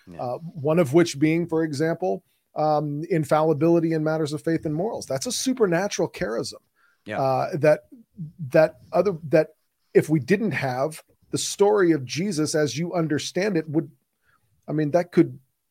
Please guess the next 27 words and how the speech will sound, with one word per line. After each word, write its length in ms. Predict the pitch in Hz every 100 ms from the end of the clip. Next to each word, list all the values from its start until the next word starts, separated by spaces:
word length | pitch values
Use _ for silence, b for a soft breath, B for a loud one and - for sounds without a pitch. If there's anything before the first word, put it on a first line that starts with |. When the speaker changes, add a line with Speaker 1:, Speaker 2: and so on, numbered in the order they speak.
| 131
Speaker 2:
be 180 | 170 185
an 60 |
invention 480 | 165 147 180 - 170
of 80 | 151
anybody. 400 | 202 202 - 127
We're 120 | 147
talking 240 | 185 160 156
about 180 | 147
a, 40 | 131
Speaker 1:
Yeah, 160 | 95 -
Speaker 2:
a 80 | 135
story 300 | - 196 170
Speaker 1:
yeah. 60 |
Speaker 2:
that 120 | 147
spanned 360 | - - 180 151
two 180 | - 185
thousand 440 | 180 156 143 139
years. 200 | 175 202
The 140 | 147 -
only 300 | 185 180 156
way 480 | 135 196 208 131 135 B B -
to 100 | 131
get 320 | - 233 220
that 180 | 175 170
story 380 | - 175 156 139
to 140 | 151
you 520 | 127 202 208 139 143